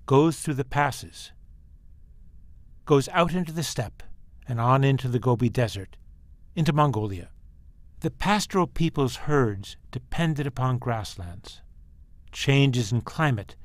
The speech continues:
meant changes in the availability of food for their flocks and their horses. It's been posited that changes, a cooling climate, for example, would be precisely what would push the nomads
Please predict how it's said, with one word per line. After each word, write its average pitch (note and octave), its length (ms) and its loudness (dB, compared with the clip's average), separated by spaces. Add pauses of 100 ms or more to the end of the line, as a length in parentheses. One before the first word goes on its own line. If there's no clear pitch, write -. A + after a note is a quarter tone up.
(220)
meant C#3+ 200 0
changes E3 640 2
in D3 60 0
the C#3 80 4
availability C3+ 760 4
of B2 80 0
food C3+ 440 4
for - 140 -6
their A#2 120 0
flocks C#3+ 460 2
and B2+ 100 -2
their B2 100 -2
horses. F#2 560 -8 (760)
It's G3+ 140 2
been F3 220 2
posited B2 760 0 (320)
that D3+ 160 -4
changes, F3 840 0 (200)
a B2 80 -8
cooling D#3+ 420 4
climate, D#3+ 400 0
for B2 220 2
example, B2 540 -2 (600)
would F3 140 4
be E3+ 120 2
precisely C#3+ 800 -4
what D#3 220 -8
would D3 240 -2
push - 300 0
the D#3+ 140 -2
nomads B2+ 680 2